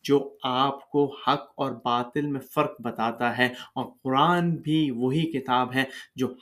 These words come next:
حق اور باطل میں فرق بتاتی ہے۔ یہ نہیں کہتی کہ یہ بھی ٹھیک ہے، وہ بھی ٹھیک ہے، سب کو لے لو۔ ایک بار صلوات پڑھ دیجئے، محمد و آل محمد پر،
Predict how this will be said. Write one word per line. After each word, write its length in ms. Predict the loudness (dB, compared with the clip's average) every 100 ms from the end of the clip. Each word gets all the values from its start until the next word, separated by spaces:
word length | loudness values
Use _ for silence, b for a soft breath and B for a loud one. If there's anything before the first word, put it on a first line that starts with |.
| 0
حق 260 | 0 0 -6
اور 140 | -4
باطل 460 | 0 2 2 0 -6
میں 160 | -6 -6 0
فرق 240 | 0 0
بتاتی 520 | -8 -4 -4 -4 -2
ہے۔ 80 | -2 -2 B -2
یہ 180 | 2 2
نہیں 220 | 2 -2
کہتی 340 | -2 -4 -6
کہ 200 | -8 -6 0
یہ 180 | 2 2
بھی 180 | 0 -6
ٹھیک 300 | -4 -4 -2
ہے، 80 | -6 -6 B -4
وہ 160 | 2 4
بھی 220 | 2 -2 -2
ٹھیک 260 | -4 0
ہے، 120 | -4 -4 B
سب 440 | -10 0 0 0 -4
کو 160 | -2
لے 180 | 2 0
لو۔ 200 | 0 -4 B B
ایک 180 | -8 -8 -4
بار 160 | -4
صلوات 440 | -4 -4 -2 0 -2 -4
پڑھ 140 | -6
دیجئے، 220 | -6 -6
محمد 520 | -8 -8 -8 -6 -4 -4
و 120 | -4
آل 200 | -4 -6
محمد 640 | -10 -10 -8 -8 -10 _
پر، 100 | -18